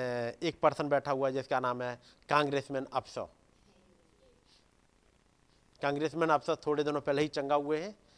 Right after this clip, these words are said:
वो शायद सन पचास में, अ, या इक्यावन में, ऐसे ही कहीं चंगे हुए हैं, पचास या इक्यावन की बात है, और वो चंगे हुए और इस मीटिंग में भी आए हुए हैं। <clears throat> अब नबी कहते हैं, "अब वो मुझ में से होकर बोलता है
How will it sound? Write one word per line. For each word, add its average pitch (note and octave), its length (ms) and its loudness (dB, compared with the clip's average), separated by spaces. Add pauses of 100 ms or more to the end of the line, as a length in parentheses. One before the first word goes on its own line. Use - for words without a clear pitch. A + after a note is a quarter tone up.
(160)
वो D3 120 -2
शायद D3+ 240 2
सन D3 180 -2
पचास D#3+ 400 2
में, G3+ 260 0
अ, G#3 80 -8 (880)
या D3+ 160 2
इक्यावन C#3+ 360 2
में, D#3 120 -4
ऐसे F3+ 220 4
ही G#3 40 -6
कहीं G#3 140 -4
चंगे F3 220 2
हुए A2 200 0
हैं, F2+ 160 -12 (240)
पचास E3 280 0
या D#3+ 40 0
इक्यावन C#3+ 280 0
की B2+ 100 -6
बात G2 260 -4
है, D#2+ 120 -16 (1900)
और D#3 200 8
वो G#3 140 6
चंगे A3 280 4
हुए F3 180 6
और F#3+ 180 6
इस G3+ 100 2
मीटिंग A3 300 4
में A3 100 8
भी G#3+ 100 4
आए D#3+ 140 8
हुए A2 220 -4
हैं। E2+ 200 -16 (340)
<clears throat> - 440 2 (420)
अब D#3+ 280 6
नबी F3 180 6
कहते C3+ 280 6
हैं, G2 220 -4 (1500)
"अब A3+ 100 10
वो D4 100 10
मुझ C#4 160 6
में C#4+ 160 8
से C#4+ 80 10
होकर A#3+ 240 8
बोलता F3 340 8
है G#3+ 300 4